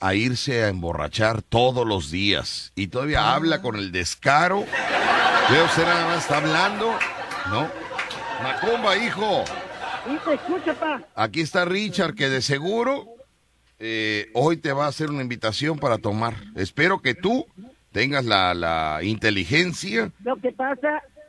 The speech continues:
Speaker 3: lo que pasa es que ya no tomo, ¿te acuerdas la otra vez que te dije? Porque ya entré a una religión.
Speaker 1: ¿Ya no tomas?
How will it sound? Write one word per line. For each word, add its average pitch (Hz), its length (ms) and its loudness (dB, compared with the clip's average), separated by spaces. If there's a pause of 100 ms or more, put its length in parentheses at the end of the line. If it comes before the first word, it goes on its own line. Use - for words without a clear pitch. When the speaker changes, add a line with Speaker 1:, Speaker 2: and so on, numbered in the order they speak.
Speaker 3:
lo 240 140 -2
que 240 100 -14
pasa 254 200 -6
es 285 60 -12
que 254 100 -14
ya 240 120 -4
no 254 140 -10
tomo, 277 340 0
¿te - 120 -8
acuerdas 277 360 -2
la 262 140 0
otra 262 180 -2
vez 269 140 2
que 285 100 -2
te 262 140 0
dije? 285 380 -6
Porque 226 280 -10
ya 233 120 0
entré 240 300 -2
a 254 40 2
una 254 180 -2
religión. 247 640 -4 (560)
Speaker 1:
¿Ya 101 200 6
no 165 140 4
tomas? 185 680 0